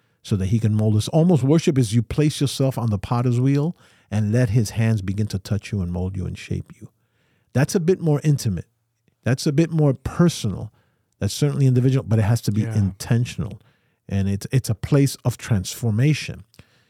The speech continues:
Speaker 1: And I, I think oftentimes, we may even be, do a podcast on this, on the distinction between worship and praise, because oftentimes we mix both,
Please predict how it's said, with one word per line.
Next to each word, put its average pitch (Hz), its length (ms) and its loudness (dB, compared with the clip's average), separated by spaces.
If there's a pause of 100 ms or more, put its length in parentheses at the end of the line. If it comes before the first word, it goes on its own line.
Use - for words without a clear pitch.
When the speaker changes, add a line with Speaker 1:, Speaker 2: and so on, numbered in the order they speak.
(140)
Speaker 1:
And 104 100 -2
I, 110 140 -2
I 117 140 0
think 131 280 -2
oftentimes, 123 680 -2
we 165 120 2
may 147 140 0
even 117 240 0
be, 98 80 -2
do 98 180 -2
a 87 40 -4
podcast 101 600 -6
on 87 120 -8
this, 87 220 -10
on 87 80 -8
the 85 80 -10
distinction 110 580 -6
between 95 300 -6
worship 110 340 -4
and 92 140 -10
praise, 165 340 2
because 101 300 -4 (260)
oftentimes 117 580 -2
we 117 140 2
mix 120 320 0
both, 104 680 0